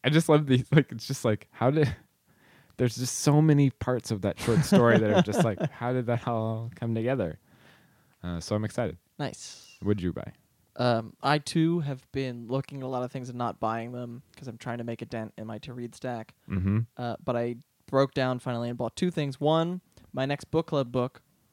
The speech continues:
Speaker 2: which I'm kind of ashamed to admit I haven't read, especially considering that our last episode we were talking about superheroes, uh, Michael Chabon's The Adventures of Cav-, Amazing Adventures? The Amazing Adventures of Cavalier and Clay.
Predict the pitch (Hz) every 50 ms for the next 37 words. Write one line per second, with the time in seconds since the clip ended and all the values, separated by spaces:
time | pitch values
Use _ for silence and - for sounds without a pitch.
0 | _ _ _ _ _ - 139 135 - - - - - 123 127 131 135 - - _
1 | _ _ - - 277 370 508 - 156 139 - 147 143 139 156 143 135 139 131 127
2 | 123 127 127 123 123 131 127 123 127 - - 139 - 131 123 131 127 - 135 127
3 | 123 123 120 113 113 113 117 120 120 - - 117 - - 123 117 117 120 120 -
4 | - 123 123 117 107 104 - - 208 180 156 139 131 127 123 120 120 - - _
5 | _ _ _ _ _ _ _ _ _ - 127 123 120 - - 139 139 139 127 -
6 | 147 135 131 131 127 127 120 - - _ _ - - 131 123 123 120 120 120 117
7 | 117 107 - - 113 123 123 123 - 127 123 123 113 - - - 117 127 - -
8 | 123 131 139 147 147 165 175 180 180 170 180 185 - 214 208 - - - 139 143
9 | 160 170 165 147 139 131 120 127 127 127 - 127 113 - _ _ _ - 131 123
10 | - - 139 123 120 120 113 113 113 - - 117 110 113 -